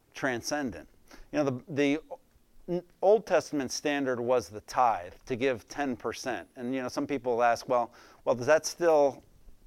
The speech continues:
does that still abide today?" And, uh, you know, I think the, the real,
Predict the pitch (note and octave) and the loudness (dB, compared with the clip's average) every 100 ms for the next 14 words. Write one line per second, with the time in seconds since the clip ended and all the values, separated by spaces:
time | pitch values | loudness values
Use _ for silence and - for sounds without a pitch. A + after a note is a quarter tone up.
0 | - - - C3 C#3 C#3 D3 - E3 C#3+ | -20 -20 -14 -6 0 2 2 0 2 2
1 | A#2 B2 C3 C3+ A#2 A2 B2 B2 C#3 - | 4 6 8 6 2 0 2 2 -2 -10
2 | - - - - A#2+ A#2+ A#2+ C3 - C#3+ | -20 -20 -12 -4 -2 0 0 0 0 -2
3 | C3 B2+ F3+ - - _ - C#3 C3+ B2+ | 0 -2 -4 -6 -12 _ -8 -4 -2 0
4 | C#3+ G3 E3 | 4 6 6